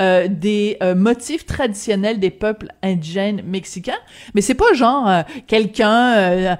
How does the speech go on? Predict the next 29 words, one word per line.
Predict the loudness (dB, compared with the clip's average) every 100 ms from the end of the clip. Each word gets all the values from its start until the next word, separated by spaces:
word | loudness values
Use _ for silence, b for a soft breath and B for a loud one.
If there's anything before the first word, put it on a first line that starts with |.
| B -4
euh, | 0 2
tu |
sais, | 2 2
une | 4
influenceuse | 2 2 2 4 2 0 0 0
au |
Mexique. | -2 -4 -8 -8
Écoute, | -8 -4 -6
c'est | -4 -2 0
la | 0
ministre | 0 -2 -2 -2 -4 -6 -8 -6
de | -2 -2
la | -2
Culture. | -6 _ -2 0 0 -4 -10 -8 -4 -4 -4 -8 _ _ _ _ -4
La | 2
ministre | 2 2 -2 -2 -4 -2 -2
de | 0
la | 0
Culture | -2 -2 -4 -6 -6 -2 -4 0
au | 0
Mexique | 0 -2 -4 -6 -6 -6 b b
qui | 0 0
a | 0
écrit | -2 -2 -2 -4 -4 -2
à | -2
Isabelle, | 0 -2 -2 -2 -4 -6 -6
euh, | -4 -4 -6 -8 -8
euh, | -4
Marant, | -2 -2 -4 -8